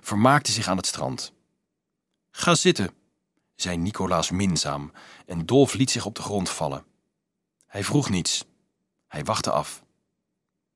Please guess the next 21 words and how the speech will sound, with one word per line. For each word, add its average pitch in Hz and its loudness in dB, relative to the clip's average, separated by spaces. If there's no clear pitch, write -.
"Er 156 4
zijn 156 10
niet 180 10
veel 139 8
zieken 123 4
meer," 90 2
begon - -2
Anselmus. 80 0
Hij 82 -10
vroeg 135 0
het - -6
niet, 104 -4
hij 98 -10
constateerde 101 -2
een 110 -2
feit. - 0
"Gelukkig - 6
niet," 180 8
antwoordde 107 -2
Dolf 107 4
verheugd. 90 -2